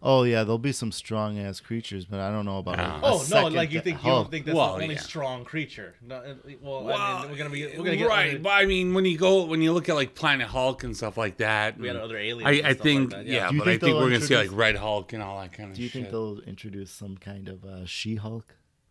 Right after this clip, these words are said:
Speaker 2: They,
Speaker 1: Maybe?
Speaker 2: they should invi-, but
Speaker 1: That's
Speaker 2: I,
Speaker 1: what
Speaker 2: I'm
Speaker 1: I
Speaker 2: surprised that they haven't done anything yet with the She-Hulk.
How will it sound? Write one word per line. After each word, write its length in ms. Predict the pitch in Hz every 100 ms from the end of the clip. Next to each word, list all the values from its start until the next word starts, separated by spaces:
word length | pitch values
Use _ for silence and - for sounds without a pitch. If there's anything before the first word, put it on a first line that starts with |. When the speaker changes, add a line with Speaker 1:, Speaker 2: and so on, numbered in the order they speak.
| -
Speaker 2:
They, 220 | 202 170
Speaker 1:
Maybe? 160 | 113 190
Speaker 2:
they 40 |
should 380 | - - 311 381
invi-, 600 | 208 135 143 - 143 135
but 240 | 208 190 113 - - _ _ _ _ -
Speaker 1:
That's 120 | 110
Speaker 2:
I, 120 | 175
Speaker 1:
what 60 | 180
Speaker 2:
I'm 100 | 196
Speaker 1:
I 20 | 220
Speaker 2:
surprised 680 | - 196 - 208 226 208
that 120 | 175 175
they 140 | 160
haven't 380 | 151 165 170 143
done 220 | 151 147 104
anything 680 | 139 165 160 - 139 113 104
yet 420 | 113 165 156 107
with 460 | 107 151 185 185 _ -
the 140 | 98
She-Hulk. 720 | - - 107 85 82 - -